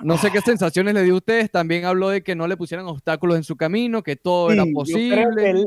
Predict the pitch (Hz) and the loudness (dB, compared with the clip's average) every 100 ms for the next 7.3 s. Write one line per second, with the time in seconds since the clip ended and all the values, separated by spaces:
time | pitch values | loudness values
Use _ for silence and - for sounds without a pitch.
0 | 170 170 185 202 208 190 - 208 233 196 | 0 -2 -4 -4 -4 -6 0 2 4 2
1 | 170 151 151 139 131 151 147 165 202 208 | -2 -2 0 0 0 0 0 2 2 0
2 | 220 190 147 147 185 202 190 147 135 131 | 0 0 2 2 2 2 0 -2 -2 0
3 | 170 214 214 - 139 139 160 147 127 110 | 0 0 -2 -14 -14 -12 -10 -10 -10 -14
4 | - 123 - 123 143 170 170 175 147 135 | -14 -16 -8 -4 -2 -2 -2 -4 -4 -12
5 | - 135 127 175 190 196 196 _ _ _ | -14 -8 -2 0 0 -4 -8 _ _ _
6 | _ 156 214 254 262 196 196 196 196 190 | _ 0 0 2 0 0 0 2 0 0
7 | 147 123 95 | -2 -6 -10